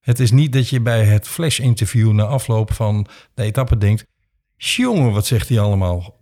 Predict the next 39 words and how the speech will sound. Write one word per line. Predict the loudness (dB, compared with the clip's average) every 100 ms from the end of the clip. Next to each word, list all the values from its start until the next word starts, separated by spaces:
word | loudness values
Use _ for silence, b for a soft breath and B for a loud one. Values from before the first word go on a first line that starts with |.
| -8
Doe | -2
eens | 0 2
even | 2 0
rustig." | 0 0 0 -2 -8
Nee, | -4 0 0 -4 B B
ze | B -2
zijn | 2 2
allebei | 2 -2 0 -2
ijskonijntjes | -2 -2 0 0 2 2 0 -4
en | -4
ze |
zijn | -2 -2 -2
allebei | -2 -2 0 0
nogal | -2 -2 -2 -4 -10 _ _ _ _
introvert, | -2 0 0 0 0 -2
lijkt | 0 -2 -2
het. | -6 -8 -20 _ B B
Maar | -2 0
ze | 2 0
hebben | 2 0 2
dus | -2 -2
allebei | -2 -2 0 0 0
binnen | 0 2 2 2
de | 0
ploeg | 0 -2 -4 -14 _ _ _
heel | _ 0 0
veel | 0
lol | 0 0 0
en | 2
heel | 2 2
veel, | 2 0 0 0 0
eh, | -2 -2
kameraadschap | -2 -2 0 -2 -2 -4
met | -2 -2
die | -2
andere | -2 -2 -4
coureurs. | -6 -6 -6 -4
Dat | -4
is, | -6